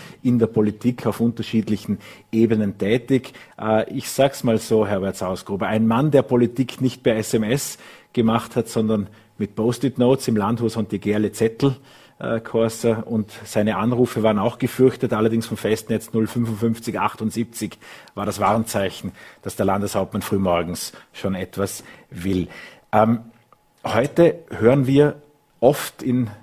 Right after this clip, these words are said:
Wien, aber auch in Berlin Tendenzen, dass die Länder und der Föderalismus uns in der Krise ja ach so sehr behindert. Da müsste dem Herbert Sausgruber ja eigentlich Pfust im Hosensack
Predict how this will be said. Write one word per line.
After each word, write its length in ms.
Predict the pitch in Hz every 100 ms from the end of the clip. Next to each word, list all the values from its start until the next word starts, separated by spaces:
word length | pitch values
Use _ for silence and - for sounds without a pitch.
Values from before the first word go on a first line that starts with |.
| -
Wien, 320 | 101 113 180
aber 220 | 165 120 104
auch 180 | 117
in 140 | 117 110
Berlin 420 | 107 98 120 160
Tendenzen, 960 | 131 113 104 131 - - 147 143 139 - _ _ _ _ _
dass 200 | 127 -
die 100 | 120
Länder 420 | 107 120 143 135
und 160 | 123 120
der 80 | 110
Föderalismus 880 | 113 104 104 117 113 - 120 110
uns 180 | 113 104
in 80 | 107
der 120 | 101
Krise 520 | - 95 110 98 98
ja 280 | 95 92 90
ach 100 | 85
so 140 | - 98
sehr 340 | 90 87 87 - _ _ _ -
behindert. 640 | 92 98 80 85 - -
Da 220 | - 90 87 - _ _ _
müsste 340 | 95 101 - 95
dem 140 | 92
Herbert 260 | 92 92 87
Sausgruber 540 | 80 98 - 107 101
ja 80 | 87
eigentlich 580 | 90 101 - 98 - - - -
Pfust 480 | - - 98 - - _ _ _
im 160 | - 85
Hosensack 480 | 85 82 80 78